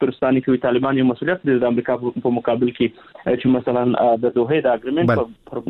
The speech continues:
Speaker 1: بنیاد باندې باید د خارجي جنګیالیو پر وړاندې باندې دوی عملیات وکړي، هغه له منځه یوسي. نو که چیرې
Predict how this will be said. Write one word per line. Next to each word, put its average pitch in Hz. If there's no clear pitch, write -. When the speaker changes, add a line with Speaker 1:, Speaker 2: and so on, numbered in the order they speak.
Speaker 1:
بنیاد 120
باندې 117
باید 127
د -
خارجي 143
جنګیالیو 147
پر 147
وړاندې 143
باندې 135
دوی 151
عملیات 147
وکړي، -
هغه 123
له 151
منځه 165
یوسي. 104
نو 117
که 139
چیرې 175